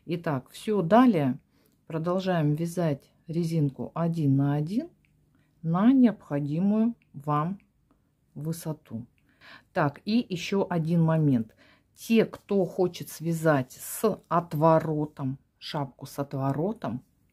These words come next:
а не просто резиночку, я буду вязать просто резинку. Если вяжете шапку с отворотом,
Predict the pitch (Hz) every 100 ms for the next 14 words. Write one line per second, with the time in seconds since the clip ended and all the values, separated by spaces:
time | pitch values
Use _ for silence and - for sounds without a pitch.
0 | _ _ _ _ _ _ _ 151 151 160
1 | 165 147 - 139 139 135 135 131 123 -
2 | 147 160 180 170 160 147 147 156 151 160
3 | 147 135 139 131 127 127 120 120 123 143
4 | 185 180 151 147 156 147 - 143 - 156
5 | 143 - - 143 143 143 143 135 123 147
6 | 190